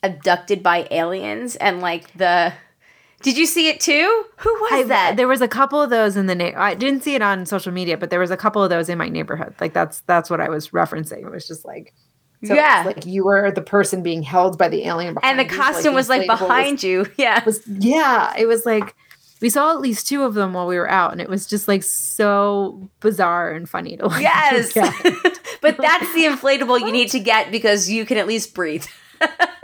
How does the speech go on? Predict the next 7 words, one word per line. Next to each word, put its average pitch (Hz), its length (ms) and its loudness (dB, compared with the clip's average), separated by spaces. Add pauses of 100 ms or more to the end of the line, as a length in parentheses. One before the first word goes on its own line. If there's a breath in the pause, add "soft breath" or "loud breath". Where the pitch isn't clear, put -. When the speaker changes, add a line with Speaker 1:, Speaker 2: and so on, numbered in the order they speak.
(120)
Speaker 2:
Exactly. 196 440 0 (140)
It's - 160 -4
probably, 202 640 -2
like, 175 360 -6
much, - 640 -4
uh, 165 300 -2
cooler 165 600 -2